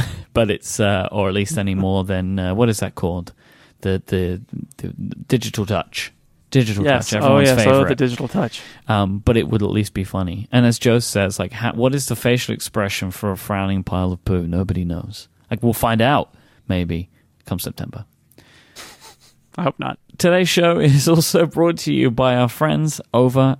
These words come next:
Speaker 1: at FreshBooks. If you could reclaim up to one hundred ninety-two hours of your precious time this year, dear freelancers out there, would you do it?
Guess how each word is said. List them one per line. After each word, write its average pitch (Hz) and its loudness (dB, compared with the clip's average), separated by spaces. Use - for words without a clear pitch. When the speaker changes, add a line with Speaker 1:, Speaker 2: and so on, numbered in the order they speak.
Speaker 1:
at 107 -2
FreshBooks. - -4
If - -2
you 220 4
could - 0
reclaim 113 0
up 92 -8
to 117 0
one 113 2
hundred 143 0
ninety-two 117 0
hours 101 0
of 107 -8
your 98 0
precious - -4
time 117 -2
this 98 -8
year, 73 -8
dear - -6
freelancers - -10
out - -12
there, 110 -6
would 151 -4
you 190 -2
do 98 0
it? 139 0